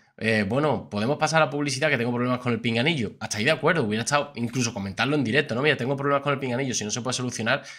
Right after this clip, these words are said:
nos vamos un momentito al bloque de anuncios. Oye, en vez de hacer el bloque de anuncios dentro de cuarenta minutos o quince minutos o diez minutos cuando toque, lo hacemos ahora, ¿no? Eh, no hay más remedio. Eh, ve y me lo solucionáis, o aunque sea un minuto, pim, pim, eh, afuera.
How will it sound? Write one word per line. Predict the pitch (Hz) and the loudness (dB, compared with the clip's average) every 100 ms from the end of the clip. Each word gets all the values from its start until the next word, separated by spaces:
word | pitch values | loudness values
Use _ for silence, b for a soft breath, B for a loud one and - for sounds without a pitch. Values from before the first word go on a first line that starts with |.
| B - | B -4
nos | 104 | 0
vamos | 104 123 | 2 2
un | |
momentito | 127 117 117 120 | 2 0 0 2
al | 110 | 2
bloque | 117 120 | 2 2
de | |
anuncios. | 117 135 131 165 202 B B B _ | 0 0 0 -2 -2 B B B _
Oye, | 110 107 | 0 2
en | |
vez | 95 107 110 | 4 2 2
de | 110 | 2
hacer | 107 120 | 0 2
el | 110 | 2
bloque | 113 113 | 2 2
de | 110 | 4
anuncios | 151 160 101 | 2 2 0
dentro | 107 107 110 | 0 2 4
de | 110 110 110 107 90 - | 4 6 4 0 -12 -4
cuarenta | 123 120 123 120 120 | 2 2 2 2 2
minutos | 110 151 160 110 | 2 2 2 2
o | 98 | 4
quince | 127 131 | 2 2
minutos | 127 156 156 110 | 2 2 0 0
o | 98 | 2
diez | 123 | 4
minutos | 131 156 165 | 6 4 4
cuando | 127 123 127 | 2 2 2
toque, | 170 180 180 B B | 0 0 -4 B B
lo | |
hacemos | 107 120 117 107 | 0 2 2 4
ahora, | 151 175 | 4 6
¿no? | 147 247 B B B _ | 4 0 B B B _
Eh, | 107 117 107 - | 0 4 4 0
no | 95 67 113 | -6 -2 0
hay | 117 | 4
más | 117 | 4
remedio. | 120 170 175 101 - B B B | 4 4 4 0 -4 B B B
Eh, | - | -8
ve | 95 110 | 0 2
y | |
me | 113 | 4
lo | 113 | 4
solucionáis, | 117 110 107 143 143 | 4 2 2 4 4
o | 107 104 | 4 2
aunque | 104 98 107 | 2 0 2
sea | 113 | 2
un | 113 | 2
minuto, | 139 185 107 - | 2 2 0 0
pim, | 135 131 | 0 2
pim, | 147 123 | 0 -2
eh, | 110 | -2
afuera. | 104 117 101 | -2 -2 -4